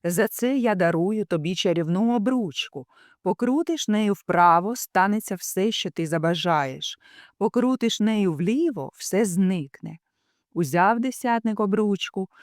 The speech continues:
покрутив нею і одразу опинився в розбійницькому палаці. Забрав перстень і хустину, а потім загадав перенестися на берег моря. Але ні царівни, ні вояків там не було.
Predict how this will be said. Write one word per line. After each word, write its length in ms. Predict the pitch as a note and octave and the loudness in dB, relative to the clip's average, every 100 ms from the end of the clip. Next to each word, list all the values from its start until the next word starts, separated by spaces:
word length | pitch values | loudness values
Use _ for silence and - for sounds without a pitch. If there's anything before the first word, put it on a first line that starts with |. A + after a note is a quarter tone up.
| - - | -16 -4
покрутив 640 | F#3+ G#3+ G3+ - G3+ A#3+ | -2 0 -2 0 0 2
нею 420 | B3 B3+ B3+ A#3 - | 2 2 0 -2 -2
і 140 | D#3+ | 0
одразу 600 | D3+ D#3 F#3+ C4+ C#4 C#4+ | 0 2 2 2 2 0
опинився 600 | C4+ B3+ A3+ A#3+ - G#3+ | 0 2 2 0 -2 -2
в 40 | |
розбійницькому 880 | F3 D3+ D#3 F#3 G3+ F#3+ - F#3 F#3 | -2 -2 0 2 2 0 -2 -2 -2
палаці. 720 | F3 F#3+ F3+ D#3 B2+ - - - _ _ _ - | 0 2 4 2 -2 -10 -18 -20 _ _ _ -10
Забрав 540 | E3 A3+ F#3+ B3+ D4+ - | -4 0 0 2 0 0
перстень 540 | A3+ A#3 A#3 - F#3+ | -2 0 -2 -4 -2
і 60 | F3+ | -2
хустину, 800 | E3+ D#3+ - - F#3 F3+ G3 B3 - - - | -4 -6 -6 -4 -2 0 -2 -6 -12 -20 -4
а 100 | - | -4
потім 440 | G3+ A3 C4 D4 C4 | 0 0 0 -2 0
загадав 500 | G#3 G3+ F#3 F#3 A#3 | 0 0 2 2 2
перенестися 760 | A3 G#3 F3+ E3+ - G3+ G3+ G3 | 0 -2 0 -4 -6 -6 -4 -2
на 120 | F3 | -2
берег 340 | D3 D#3+ E3 - | -2 -2 -2 -2
моря. 540 | F3+ F3+ C#3+ C#3+ C#3+ - _ - | -2 -2 -4 -6 -8 -12 _ 2
Але 460 | E3+ F3+ G#3 A#3 | 6 6 4 0
ні 180 | E3+ E3+ | -2 -2
царівни, 680 | - F3 E3 B3+ B3+ F3 D#3 - | 0 0 0 0 0 -2 -4 -2
ні 140 | E3+ | 0
вояків 680 | D#3+ D#3+ F3 A#3+ C4+ D#3 C#3 | 0 2 2 2 0 -6 -2
там 240 | E3 D#3+ F3 | 0 2 2
не 120 | F#3 | 0
було. 460 | F3+ A3 C4 D4+ | 0 0 0 -4